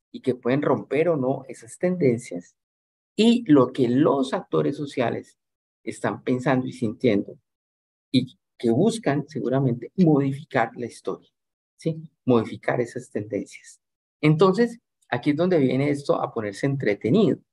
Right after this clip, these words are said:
porque los métodos, ¿sí? nos van es a lanzar, a identificar esas tendencias, esos eventos, esos actores,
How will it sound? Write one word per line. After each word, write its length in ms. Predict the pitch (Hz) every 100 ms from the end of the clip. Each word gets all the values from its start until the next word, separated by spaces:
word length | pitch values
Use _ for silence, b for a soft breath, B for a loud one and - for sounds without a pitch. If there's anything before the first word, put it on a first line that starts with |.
| _ _ _
porque 320 | 170 180 202
los 180 | 202 202
métodos, 600 | 190 156 160 - 185 - _ _
¿sí? 180 | 160
nos 180 | 151 117
van 260 | 113 127 135
es 320 | 139 139 139 - _ _ _ -
a 160 | 139 151
lanzar, 540 | 165 160 - 156 160 - _ _ _ _
a 220 | 120 123 -
identificar 840 | 135 120 113 113 - - - - 170
esas 300 | - 151 -
tendencias, 600 | 160 131 113 - - _
esos 340 | 117 104 131 151
eventos, 540 | - 120 117 - - -
esos 360 | 127 123 -
actores, 540 | 156 - 151 - -